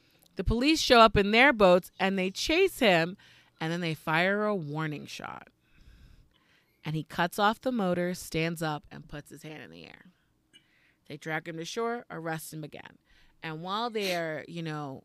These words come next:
shackling him, the police said that he started laughing and said, "You spent your whole night chasing a free man. My birthday's in a couple week,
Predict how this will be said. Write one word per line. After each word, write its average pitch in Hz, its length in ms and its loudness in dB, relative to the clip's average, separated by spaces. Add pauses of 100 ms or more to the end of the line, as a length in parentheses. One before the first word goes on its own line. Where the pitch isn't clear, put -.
(120)
shackling 165 720 0
him, 151 360 -10
the 151 60 -12
police 170 380 -8
said 165 220 -8
that 151 120 -10
he 160 120 -14
started 151 320 -12
laughing - 540 -10 (440)
and 147 160 -10
said, 147 320 -10 (240)
"You 180 120 -10
spent 165 320 -8
your 143 120 -12
whole 196 300 -6
night 180 300 -4
chasing 156 360 -6
a 151 80 -6
free 147 260 -8
man. 156 440 -6 (280)
My 208 200 -4
birthday's 165 440 -4
in 147 60 -10
a 151 60 -10
couple 143 360 -10
week, 156 360 -10